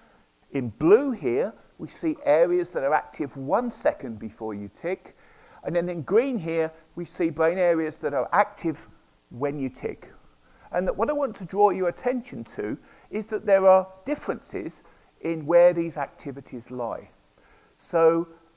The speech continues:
for example, one second before you tic, we're seeing activity, for example, in the medial parts, of, so the center parts of the cortex, um,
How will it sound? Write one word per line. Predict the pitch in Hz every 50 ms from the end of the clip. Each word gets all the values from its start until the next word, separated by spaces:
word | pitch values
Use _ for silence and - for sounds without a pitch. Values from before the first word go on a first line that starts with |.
| _ _
for | - - 156
example, | 139 151 131 202 220 240 220 - 220 196
one | 165 135 160 208 254 254
second | - - - 196 - - 170 160 143
before | 156 147 - - 151 143 139
you | 135 135 139
tic, | - - - 170 190 185 - - - - _ _ _ _ _ _ _
we're | - 143 147
seeing | 147 - - - 160 151 151 160 151
activity, | 147 139 - - - - 165 143 - 143 135 - - 151 143 139 139 135 -
for | - 131
example, | - - 120 131 143 147 156 151 - - 156 160 165 - - - - _ _ _ _ _
in | - 139 135 135 131
the | 127
medial | 120 120 127 135 175 208 190 233 208 202
parts, | - - 180 170 151 - -
of, | 160 131 -
so | - 123
the | 104 - 98
center | - - 165 190 202 - -
parts | - - 151 147 143 - -
of | 143 -
the | 147
cortex, | - - - 160 151 151 147 - 170 170 170 - - - -
um, | - 139 135 135 135